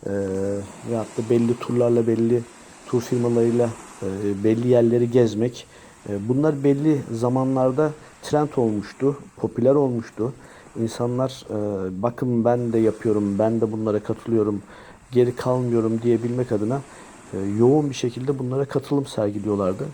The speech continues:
Şimdi üzülerek söylüyorum ki son dönemde de özellikle pandeminin başlangıcından itibaren pandeminin etkisiyle insanlar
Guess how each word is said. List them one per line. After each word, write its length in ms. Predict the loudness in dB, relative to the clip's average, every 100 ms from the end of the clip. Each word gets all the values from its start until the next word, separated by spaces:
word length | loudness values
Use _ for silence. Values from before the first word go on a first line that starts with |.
| -16 -20 -20 -20 -16
Şimdi 200 | -4 -2
üzülerek 480 | 0 0 2 2 2
söylüyorum 400 | 0 -2 0 -2
ki 260 | -4 -4 -4 -6 -18
son 300 | -2 0 2
dönemde 440 | 0 0 0 0 0
de 140 | 0 -2 -18 -20 _
özellikle 600 | 0 4 2 2 -2 -4
pandeminin 800 | -4 -4 -4 0 0 2 0 0
başlangıcından 880 | -2 -4 -4 -2 0 0 0 0 -2
itibaren 480 | -2 -2 0 0 -2 -6 -20 -20 -20 -6
pandeminin 460 | -4 2 2 2
etkisiyle 480 | 0 -2 -6 -4 -2
insanlar 580 | -2 -4 -4 -2 -2 -4